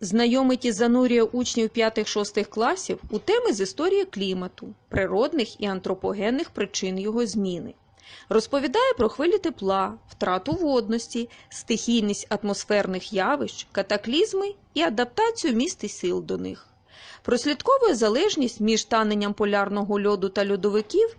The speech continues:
і підняттям рівня Світового океану. Акцентує увагу на явищі міграції рослин і тварин, агресивного наступу інвазивних видів на місцеві аборигенні види. Привертає увагу до найактуальнішої для сьогодення теми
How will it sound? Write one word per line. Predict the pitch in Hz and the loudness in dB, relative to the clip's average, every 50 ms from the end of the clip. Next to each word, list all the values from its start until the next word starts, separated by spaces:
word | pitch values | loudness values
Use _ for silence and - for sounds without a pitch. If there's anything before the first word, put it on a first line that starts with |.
| _ - | _ -10
і | 214 | -10
підняттям | - - 208 180 160 190 196 190 - 330 392 427 359 233 | -4 -4 -4 -4 -2 -4 -6 -4 -4 -2 -2 0 0 0
рівня | 180 202 254 294 349 339 359 339 - | 0 0 0 -2 -2 -4 -6 -8 -10
Світового | - - 190 190 - 208 185 196 269 359 349 349 339 | -10 -8 -8 -6 -4 -4 -2 0 0 0 0 0 -2
океану. | 285 - - 214 196 190 185 185 180 180 180 214 - _ - - - - - - - | -4 -2 0 0 2 2 0 -2 -4 -6 -8 -10 -14 _ -20 -20 -20 -20 -18 -6 -6
Акцентує | 220 226 - - 254 240 233 - 269 254 254 240 | -6 -4 -2 0 0 2 2 2 2 2 2 4
увагу | 233 226 208 233 240 247 247 226 226 | 2 2 4 4 2 2 2 2 0
на | 214 214 214 | 0 2 0
явищі | 208 208 220 220 208 214 214 - - 226 208 | 2 2 2 2 2 2 0 0 -2 -2 0
міграції | 202 202 214 220 208 208 208 208 - - 214 196 | 0 0 0 0 2 2 2 0 -2 -2 0 0
рослин | 202 202 202 - 214 262 359 392 403 | 0 0 -2 -4 -4 -4 -4 -4 -4
і | |
тварин, | 381 - 381 403 381 311 233 220 220 214 220 - _ _ - _ - - | -6 -2 0 2 2 2 2 0 0 -2 -4 -6 _ _ -20 _ -8 -8
агресивного | 202 175 208 208 214 - - 240 226 220 214 214 214 214 | -4 -2 -2 -2 -2 0 0 2 2 2 2 2 0 0
наступу | 208 208 208 208 - - 208 - - 208 196 | 0 0 -2 -2 -4 -6 -6 -2 0 0 0
інвазивних | 190 190 196 190 190 202 202 185 190 185 185 - - | 0 2 0 0 0 -2 -2 -2 -2 -4 -4 -4 -4
видів | 202 262 285 403 381 311 | -4 -2 -2 -2 0 0
на | 254 202 | 0 0
місцеві | 190 185 185 - - - 196 196 202 240 | 0 -2 -4 -6 -4 -2 0 0 2 0
аборигенні | 254 262 240 269 285 294 285 226 202 196 190 190 185 185 | 0 0 -2 -2 -2 -2 -2 0 0 0 0 0 -2 -4
види. | 175 185 185 185 185 190 190 - - _ _ - - - - - - - - | -2 -2 -4 -4 -4 -4 -8 -10 -12 _ _ -20 -20 -20 -20 -20 -18 -6 0
Привертає | 220 226 226 247 247 - - 508 539 480 440 | 2 4 4 4 2 4 2 4 6 6 6
увагу | 330 233 214 254 294 349 339 311 247 185 | 6 4 4 2 2 2 2 0 -2 -2
до | 160 156 208 202 202 - - - | 0 2 4 4 2 0 -2 -2
найактуальнішої | 202 196 196 196 190 190 190 - 185 185 185 226 302 330 349 311 247 - - 214 190 190 | -2 0 2 2 2 2 0 0 0 2 4 4 2 2 2 0 0 -2 -2 -2 -4 -2
для | 170 202 196 | 0 -2 -2
сьогодення | 196 - 202 196 196 196 180 233 302 370 370 339 294 - - | -2 -2 -4 -2 -2 -2 0 0 0 0 0 -2 -4 -6 -4
теми | - 208 190 190 190 202 240 302 359 | -2 0 0 0 2 0 0 -2 -2